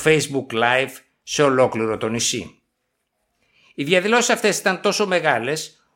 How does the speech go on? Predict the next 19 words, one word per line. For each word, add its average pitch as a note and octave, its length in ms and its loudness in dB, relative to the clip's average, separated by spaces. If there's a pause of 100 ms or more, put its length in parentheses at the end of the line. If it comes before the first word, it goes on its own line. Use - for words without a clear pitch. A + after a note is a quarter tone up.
ώστε D3+ 320 -4
ο D#3 120 2
πρόεδρος E3+ 420 2
Μιγγέλ C3+ 400 -2
Ντιάζ C#3+ 420 2
Κανέλ, D3 460 -2 (380)
ο - 140 -6
οποίος C#3+ 280 -2
διαδέχθηκε D3 540 0
τον C#3+ 160 0
Ραούλ C3 340 2 (120)
Κάστρο C3 640 -4
στην - 280 -6
ηγεσία C3+ 300 0
του C3 80 -4
Κομμουνιστικού C3+ 520 -4
Κόμματος C#3 540 0
της A#2 200 -10
Κούβας, D#3+ 640 -2